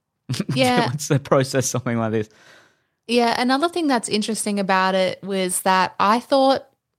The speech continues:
Speaker 2: majority of people would keep it a secret. And when someone posted saying, "How did you have a commitment ceremony or marriage with your, um, signif-," they call them significant others, and, um, or waifus.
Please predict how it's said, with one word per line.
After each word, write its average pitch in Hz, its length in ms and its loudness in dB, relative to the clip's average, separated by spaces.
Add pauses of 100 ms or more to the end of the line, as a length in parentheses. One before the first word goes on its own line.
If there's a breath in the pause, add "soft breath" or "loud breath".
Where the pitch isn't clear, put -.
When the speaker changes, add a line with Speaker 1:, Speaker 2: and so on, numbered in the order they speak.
Speaker 2:
majority 190 680 2
of 180 80 -12
people 185 300 -6
would 180 120 -8
keep 190 240 -4
it 190 60 -8
a 185 60 -4
secret. 185 640 -2
And 202 80 0
when 196 160 0
someone 220 320 0
posted 202 480 0
saying, 180 320 -4
"How 190 260 -4
did 190 180 -4
you 196 140 -4
have 185 380 -2 (360 soft breath)
a - 40 -20
commitment 196 520 -2
ceremony 180 640 0
or 180 160 -2
marriage 180 840 -2 (320 loud breath)
with 196 260 -8
your, 185 420 0
um, 175 360 -4
signif-," 196 540 -2
they 202 120 2
call 226 240 4
them 214 140 2
significant 190 520 -6
others, - 520 -6 (340 loud breath)
and, 190 380 -2
um, 185 480 0 (680)
or 202 220 4
waifus. - 640 -4